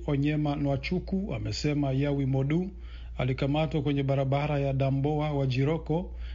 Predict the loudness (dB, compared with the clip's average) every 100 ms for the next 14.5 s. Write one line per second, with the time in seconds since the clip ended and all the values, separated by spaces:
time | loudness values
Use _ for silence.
0 | -4 0 2 2 2 2 0 0 0 2
1 | 2 0 0 2 2 2 2 2 2 0
2 | 0 0 0 2 2 0 -2 -4 -2 -2
3 | 0 0 0 0 -2 -2 0 2 2 0
4 | -2 -6 -8 -4 0 0 0 0 2 2
5 | 2 0 0 0 0 0 0 -2 0 2
6 | 0 0 0 0 0 -2 -2 -4 -6 -8
7 | -4 0 2 2 0 0 2 2 2 2
8 | 2 2 2 2 2 0 0 2 2 2
9 | 0 2 2 4 2 2 2 0 0 0
10 | 2 2 0 -2 0 2 2 0 -4 -10
11 | -10 -8 -2 0 2 2 2 2 2 2
12 | 2 2 2 0 0 0 0 0 0 2
13 | 2 2 0 0 -2 0 0 2 0 0
14 | 0 0 -2 -4 -4